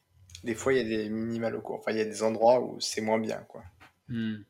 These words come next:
Speaker 1: Et je pense qu'il y a une barre, donc il y avait ce, cet aspect intéressant.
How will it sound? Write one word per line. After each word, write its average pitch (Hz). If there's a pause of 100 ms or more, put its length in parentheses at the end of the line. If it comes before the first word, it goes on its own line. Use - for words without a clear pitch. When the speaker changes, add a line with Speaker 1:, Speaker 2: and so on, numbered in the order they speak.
(280)
Speaker 1:
Et 120
je -
pense 147
qu'il -
y -
a -
une 113
barre, 120
donc 117
il 110 (400)
y -
avait -
ce, - (340)
cet -
aspect -
intéressant. 110